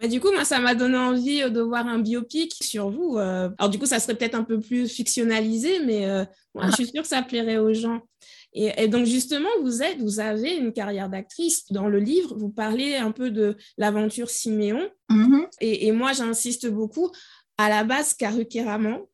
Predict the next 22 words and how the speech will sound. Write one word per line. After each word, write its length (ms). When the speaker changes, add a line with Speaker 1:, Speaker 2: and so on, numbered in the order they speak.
Speaker 1:
le 120
podcast 480
cinéma, 600
je 140
voulais 600
absolument 600
parler 300
de 140
six 280
millions 300
dedans. 380
Speaker 2:
Ouais. 140
Speaker 1:
Parce 120
que 60
j'ai 120
lancé 220
le 100
podcast 400
en 80
deux 140
mille 220
dix-neuf. 640